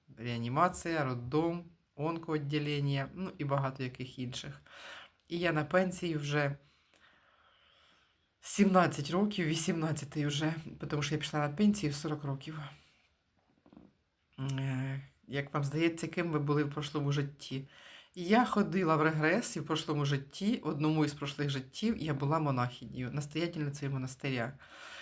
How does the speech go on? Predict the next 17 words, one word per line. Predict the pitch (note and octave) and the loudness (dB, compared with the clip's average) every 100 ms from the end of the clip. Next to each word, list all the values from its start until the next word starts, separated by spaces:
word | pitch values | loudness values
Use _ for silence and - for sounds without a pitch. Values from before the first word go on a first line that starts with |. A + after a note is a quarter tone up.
| - - - | -18 -14 -6
І | D#3 | -2
що | - A3 | 2 2
б | |
ви | F3 E3+ | 2 0
зробили, | D#3+ D3 D#3+ E3+ D#3 | 2 2 4 4 4
якби | C3+ C3+ C#3 | 2 0 -2
повернули | - C#3 C3+ C#3+ D3 C#3 | 0 0 2 0 0 0
життя | C#3 - - C#3+ | -2 -6 -6 -2
назад? | C#3 C#3 B2+ A#2 - _ - _ - E3+ | 0 0 -2 -2 -12 _ -20 _ -10 4
Я | G3 | 6
б | F#3 | 6
не | D#3+ | 2
виходила | D#3 E3 D3+ C#3 C3+ | 0 -2 0 0 0
б | |
заміж, | C3 C3+ C3+ A3+ - - | 0 0 0 -2 -4 -8
бо | D3+ | -8
те-, | - | -6